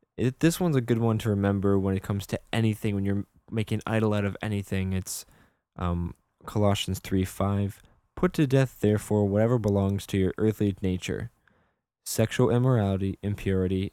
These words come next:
lust, evil desires, and greed, which is idolatry." It's like I said before, guys, you're making an idol out of your hand and selfish loneliness time. So here's the gist of all of it, guys. Um, just try to remember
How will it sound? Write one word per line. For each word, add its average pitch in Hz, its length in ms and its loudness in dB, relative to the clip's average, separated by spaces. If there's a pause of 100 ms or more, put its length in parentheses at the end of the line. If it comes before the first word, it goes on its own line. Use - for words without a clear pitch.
(140)
lust, 101 480 -2 (120)
evil 117 240 2
desires, 98 520 0
and 95 160 -4
greed, 95 380 -2 (240)
which - 400 -2
is 110 300 2
idolatry." 98 680 -2
It's 104 180 -12
like 104 120 -8
I 98 60 -6
said 107 200 -4
before, 107 220 -4
guys, 101 280 -2
you're 110 120 -4
making 120 400 -2
an 101 180 -6
idol 113 340 -4
out 98 220 -6
of 95 240 -8 (380)
your 95 140 -4
hand 90 680 -4
and 90 500 -8 (280)
selfish 98 580 -4
loneliness 104 560 -2
time. 76 380 -10 (840)
So 135 120 2
here's 143 260 0
the 104 300 2
gist 107 300 -2
of 98 120 -2
all 95 140 0
of 92 80 -4
it, 90 100 -6
guys. 92 520 -4
Um, 95 220 -4
just 117 260 -8
try - 180 -4
to 131 80 -2
remember 98 600 -2